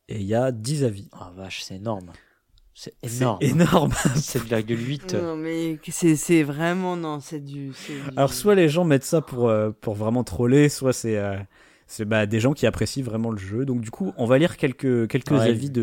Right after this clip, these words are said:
Speaker 1: de
Speaker 2: vas-y,
Speaker 1: Trick
Speaker 2: vas-y.
Speaker 1: Track.
Speaker 2: Il nous faut les extrêmes, là. Les
Speaker 3: Oh là
Speaker 2: extrêmes.
Speaker 3: là, mon Dieu.
Speaker 1: Alors, on va commencer par l'avis de Sarah Angel, donc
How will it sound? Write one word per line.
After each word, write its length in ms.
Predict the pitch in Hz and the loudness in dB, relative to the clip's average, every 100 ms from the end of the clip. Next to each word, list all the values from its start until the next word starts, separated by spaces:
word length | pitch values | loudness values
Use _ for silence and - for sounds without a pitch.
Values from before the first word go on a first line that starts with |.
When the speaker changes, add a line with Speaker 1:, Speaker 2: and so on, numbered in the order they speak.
| 104 | 0
Speaker 1:
de 40 | |
Speaker 2:
vas-y, 120 | 107 | 0
Speaker 1:
Trick 40 | 104 | -2
Speaker 2:
vas-y. 160 | 101 92 | -4 -6
Speaker 1:
Track. 120 | 101 | -8
Speaker 2:
Il 20 | |
nous 60 | 101 | -4
faut 140 | 131 | 2
les 160 | 117 113 | 2 2
extrêmes, 420 | - - 127 104 | -2 0 0 0
là. 140 | 92 92 | -6 -6
Les 80 | 104 | -2
Speaker 3:
Oh 40 | |
là 60 | 104 | 0
Speaker 2:
extrêmes. 340 | 156 147 113 117 | -2 -2 -2 -2
Speaker 3:
là, 120 | 139 | -6
mon 220 | 139 156 | -8 -10
Dieu. 260 | 156 165 170 - - _ - | -10 -10 -12 -14 -20 _ -4
Speaker 1:
Alors, 180 | 117 104 | 0 2
on 40 | |
va 80 | 113 | 2
commencer 240 | 156 175 | 0 0
par 200 | 185 143 | 0 4
l'avis 240 | 131 135 160 | 4 4 0
de 320 | 131 156 - - | 2 2 0 -6
Sarah 580 | - - 170 151 160 - _ - | -4 2 2 2 -2 -6 _ -4
Angel, 680 | 123 120 107 117 180 107 95 | 0 0 2 2 2 0 -2
donc 160 | 95 | -8